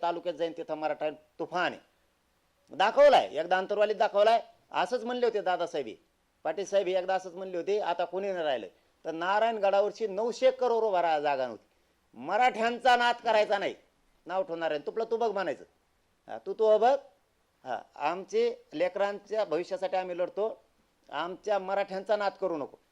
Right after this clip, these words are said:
मला घेरायचा प्रयत्न करतेत, एकटा पाडायचा प्रयत्न करते, षड्यंत्र रचतेत, बदनाम करतेत. ज्या दिवशी मला एकटा पाडायचा प्रयत्न करेन ना, त्या दिवशी करोडोत मराठा एका जागेवर येतो. आणि तुम्हाला एक दिवस पुन्हा सांगतो,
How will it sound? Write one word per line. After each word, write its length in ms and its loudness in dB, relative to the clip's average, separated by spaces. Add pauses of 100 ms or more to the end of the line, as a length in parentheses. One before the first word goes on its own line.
(420)
मला 280 0
घेरायचा 520 0
प्रयत्न 300 -4
करतेत, 520 -10
एकटा 280 -8
पाडायचा 320 -6
प्रयत्न 280 -12
करते, 400 -10
षड्यंत्र 460 -8
रचतेत, 420 -10
बदनाम 440 -8
करतेत. 320 -14 (520)
ज्या 160 2
दिवशी 260 -2
मला 200 -2
एकटा 220 -4
पाडायचा 300 -6
प्रयत्न 300 -10
करेन 200 -4
ना, 180 -8 (500)
त्या 140 2
दिवशी 240 -8 (300)
करोडोत 400 2
मराठा 340 0
एका 180 -2
जागेवर 220 0
येतो. 240 -6 (240)
आणि 140 -10
तुम्हाला 220 0
एक 320 4
दिवस 160 6
पुन्हा 300 -2
सांगतो, 400 -6